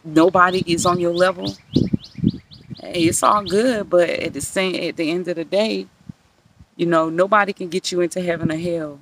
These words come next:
Only you and your decisions are what you make. So, y'all be blessed. I love y'all. It's getting hot. That's why my face bottled up. I'm like, "Oh my God, it's getting hot out here."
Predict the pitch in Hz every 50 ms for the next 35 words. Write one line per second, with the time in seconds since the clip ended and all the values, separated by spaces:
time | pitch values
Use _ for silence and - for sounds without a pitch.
0 | 156 - - 165 175 175 170 160 139 147 180 196 160 135 _ _ _ _ _ _
1 | _ _ _ _ _ _ - - 143 151 165 170 147 156 - - 175 170 151 139
2 | 147 123 139 135 127 135 131 - - 151 151 147 120 80 - - - - - -
3 | - - - - - - _ _ _ - _ _ _ _ _ _ _ _ _ _
4 | _ _ _ - 139 147 151 175 175 147 165 156 - 160 170 202 220 240 247 247
5 | - - - - - _ _ _ _ - _ - - 123 123 131 165 202 233 226
6 | 220 226 220 226 - - - 190 220 - - 170 156 135 131 156 - 202 208 202
7 | 202 208 202 170 175 180 165 180 170 165 160 - - _ - - 127 190 185 147
8 | - - - - - - - - - - - - 87 80 - - - - 113 -
9 | 202 196 - 202 202 180 180 180 185 190 190 196 196 - 196 196 214 226 220 190
10 | 185 190 196 - - 202 196 - -